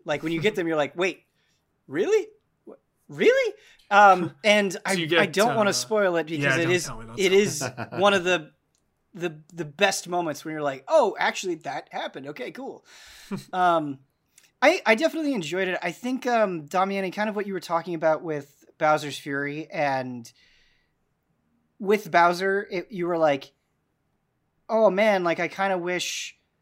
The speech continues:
Speaker 1: like, there was, th-, this changed a little bit more over time. I ended up feeling that way with kind of a lot of the stronger enemies that you fight in Age of
Speaker 3: Oh,
Speaker 1: Calamity.
Speaker 3: yeah.
Speaker 1: Like,
Speaker 3: Oh, yeah.
Speaker 1: by the end, you're like, "I have seen,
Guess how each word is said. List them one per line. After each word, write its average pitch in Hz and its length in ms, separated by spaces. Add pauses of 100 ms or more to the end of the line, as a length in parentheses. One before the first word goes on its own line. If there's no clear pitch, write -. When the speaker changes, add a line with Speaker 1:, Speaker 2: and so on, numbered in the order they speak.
(340)
Speaker 1:
like, 151 320 (300)
there 165 180
was, 156 300
th-, 165 220
this 160 180
changed 214 420
a 185 60
little 220 320
bit 214 120
more 190 240
over 165 120
time. 170 320
I 185 80
ended 240 200
up 214 120
feeling 185 340
that 151 180
way 147 220
with 135 400 (540)
kind 165 180
of 151 80
a 156 60
lot 143 240
of 135 180
the 127 160
stronger 143 460
enemies 143 340
that 160 120
you 160 100
fight 156 420
in 135 520 (140)
Age 123 180
of - 40
Speaker 3:
Oh, - 80
Speaker 1:
Calamity. 160 340
Speaker 3:
yeah. 180 120 (340)
Speaker 1:
Like, 180 320
Speaker 3:
Oh, 98 140
yeah. 170 60
Speaker 1:
by 202 160
the 202 200
end, 214 200
you're 185 140
like, 165 300
"I 196 120
have 233 140
seen, 202 680